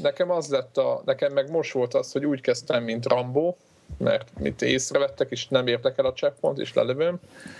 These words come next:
és most meg már nagyon jó poénokat lehet csinálni, tehát nekem nagyon tetszik. Az, persze nyilván, tehát, ö, azért nincs akkora szabadság, mint a régebbi Hitmanben, hogy böszme nagy a pálya, hanem picit így elő van készítve minden, meg van egy ilyen,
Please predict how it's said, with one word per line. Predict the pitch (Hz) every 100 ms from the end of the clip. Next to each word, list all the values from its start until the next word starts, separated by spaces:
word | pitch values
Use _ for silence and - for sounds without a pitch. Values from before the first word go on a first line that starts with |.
| - - -
és | - -
most | 131 -
meg | 143 135 139
már | 135 131 160 -
nagyon | - 139 127 123
jó | 120
poénokat | 117 123 117 117 113 -
lehet | 120 120
csinálni, | - 120 117 117
tehát | 120 - 127
nekem | 123 135
nagyon | 135 127
tetszik. | 123 120 - 123
Az, | 143 139 - - - - -
persze | 147 147 160
nyilván, | 175 175 127
tehát, | 127 123
ö, | 120 120 131
azért | 131 127 139 -
nincs | 170 139 160 -
akkora | 147 - 135 123
szabadság, | 131 120 117 - 113 117 123 123
mint | 120 120
a |
régebbi | 123 127 120 117 123
Hitmanben, | 123 117 117 113 120
hogy | 123 120 - 135 123 135 135 135
böszme | 123 - 120
nagy | 117
a | 117
pálya, | 117 117 123 139 156 - - - - - 127
hanem | 123 123
picit | 143 135 127
így | 123
elő | 131 131 123
van | 123 120
készítve | - 127 123 120 117 117
minden, | 120 127 131 127
meg | 117
van | 131 131
egy | 120 120
ilyen, | 120 117 120